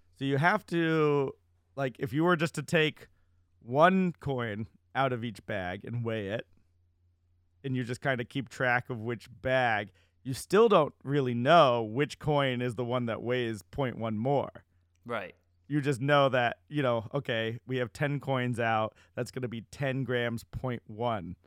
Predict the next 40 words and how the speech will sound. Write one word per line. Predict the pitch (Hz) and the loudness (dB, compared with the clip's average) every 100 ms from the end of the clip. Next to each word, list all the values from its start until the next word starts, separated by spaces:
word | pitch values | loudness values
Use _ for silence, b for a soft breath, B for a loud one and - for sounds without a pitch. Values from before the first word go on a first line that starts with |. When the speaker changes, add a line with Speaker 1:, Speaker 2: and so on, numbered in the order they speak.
| _ _ | _ _
Speaker 1:
right? | 110 120 | -6 -6
Speaker 2:
Mm-hmm. | 123 | -6
Speaker 1:
Ten | 123 131 | -4 -4
point | 127 123 110 | -2 -4 -2
one | 113 104 | -4 -4
grams. | 117 107 85 87 - | -4 -4 -6 -10 -8
But | 127 | -6
you | 127 | 0
don't | 131 127 | 0 0
know | |
Speaker 2:
Mm-hmm. | 120 | -2
Speaker 1:
which | 120 - | -4 -4
one | 117 110 | -4 -4
is | 107 | -6
that | 104 101 | -6 -6
one | 98 98 95 | -6 -6 -6
that | 98 | -8
weighs | 101 92 | -8 -8
one | 92 104 98 | -8 -8 -8
point | 98 95 | -10 -10
one. | 98 98 - _ _ _ _ _ _ - | -8 -10 -14 _ _ _ _ _ _ -16
So | - | -12
here's | 110 143 165 131 | -8 -6 -4 -4
what | 127 | -8
you | 104 | -10
do, | 87 101 | -12 -12
Matt. | 95 90 - _ _ _ _ _ _ _ _ _ | -12 -14 -20 _ _ _ _ _ _ _ _ _
If | 110 | -14
you | 110 | -10
take | 151 131 | -6 -6
one | 113 117 160 196 | -4 0 2 2
bag | 170 127 120 107 104 _ _ _ _ _ - | 2 0 -2 -4 -12 _ _ _ _ _ -6
or | 143 | -4
one | 123 151 190 | 0 0 -2
coin | - 135 123 120 - | -2 -2 -2 -6 -8
out | 123 | -10
of | 110 | -8
the | - | -10
first | - 101 - | -10 -10 -12
bag, | - - | -16 -18